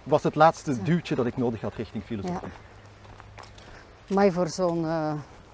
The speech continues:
Speaker 2: ja, wat gaan we kiezen keuze? <laughs> Zo, wow. Eh, heb je wel vier jaar aan je rekker gehad, hè?
Speaker 1: Ja, maar
Speaker 2: Dus
Speaker 1: zo, zo gaat het, zo gaat het toch in het leven, dat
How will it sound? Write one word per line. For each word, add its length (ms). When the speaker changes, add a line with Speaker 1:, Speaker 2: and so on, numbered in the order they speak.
Speaker 2:
ja, 100
wat 120
gaan 180
we 120
kiezen 400
keuze? 480
<laughs> 260
Zo, 160
wow. 500
Eh, 120
heb 300
je 120
wel 180
vier 340
jaar 340
aan 140
je 100
rekker 300
gehad, 320
hè? 80
Speaker 1:
Ja, 380
maar 100
Speaker 2:
Dus 100
Speaker 1:
zo, 140
zo 160
gaat 200
het, 340
zo 120
gaat 200
het 120
toch 120
in 120
het 140
leven, 380
dat 120